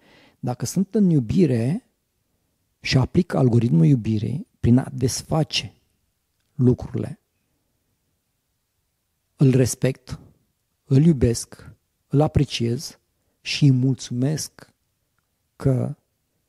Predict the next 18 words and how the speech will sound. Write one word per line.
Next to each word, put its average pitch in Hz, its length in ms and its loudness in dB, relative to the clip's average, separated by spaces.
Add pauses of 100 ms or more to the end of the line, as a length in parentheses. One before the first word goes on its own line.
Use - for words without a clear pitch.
(240)
până 151 180 2
în 135 100 4
punctul 123 340 0
ăsta 113 440 -8
am 123 180 -6
înaintat 117 600 -4
împreună, 120 680 -2 (120)
frumos, 120 600 -6 (100)
armonios 120 840 -2 (1400)
și 139 720 0
așa 160 320 -2
cum 170 180 -2
ne-am 147 200 2
întâlnit 120 880 -2 (320)
ca 156 140 -8
prieteni, 139 640 -4
amici, 135 640 -4
amanți, 131 720 -4